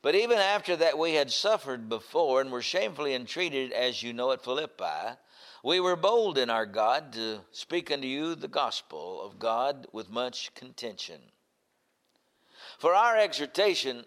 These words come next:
was not of deceit, nor of uncleanness, nor in guile.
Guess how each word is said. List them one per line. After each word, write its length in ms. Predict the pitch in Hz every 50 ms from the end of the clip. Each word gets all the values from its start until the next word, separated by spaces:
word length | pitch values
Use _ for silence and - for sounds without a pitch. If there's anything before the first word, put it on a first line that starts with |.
| -
was 200 | - 147 143 127
not 220 | 123 139 147 160 175
of 100 | 156 123
deceit, 600 | 113 117 - - - 147 156 151 160 170 - -
nor 160 | 127 131 131
of 100 | 127 120
uncleanness, 880 | 127 131 127 117 - - 147 143 135 127 127 135 139 147 139 - -
nor 200 | 110 120 120 131
in 120 | 147 156 135
guile. 560 | 113 107 101 98 98 113 127 139 147 143